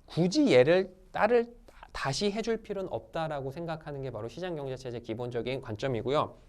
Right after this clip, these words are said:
계획 경제 체제 역시도 이미 이 번에서 말이죠. 일 번과 이 번에서 이미 소득 분배를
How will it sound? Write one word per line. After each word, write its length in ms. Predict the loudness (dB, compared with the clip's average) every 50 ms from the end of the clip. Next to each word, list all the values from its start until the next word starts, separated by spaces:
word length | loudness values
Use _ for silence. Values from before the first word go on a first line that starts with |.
| -20 -20 -20 -20 -20 -20 -20 -18 0
계획 300 | 4 8 10 10 10 8
경제 220 | 6 2 2 0
체제 320 | 0 2 2 4 6 6 6
역시도 580 | 4 4 2 0 4 6 6 6 6 4 0 -8 -20 -20 -10 -2
이미 640 | 0 4 4 6 6 4 4 4 2 2 0 -2 -6 -14 -20 -20 -16 -6
이 180 | 0 2 4 6
번에서 400 | 6 6 4 4 0 -4 -4 -6
말이죠. 400 | -6 -6 -8 -8 -6 -6 -6 -6 -4
일 200 | -2 0 2 2
번과 280 | 2 2 2 2 0
이 140 | 0 0 0
번에서 480 | 0 0 2 2 2 2 2 0 0 0
이미 300 | 0 0 0 2 0 0
소득 360 | 0 -2 -2 -2 -2 -2 -2
분배를 640 | -2 -2 0 2 2 4 4 4 2 2 0 -4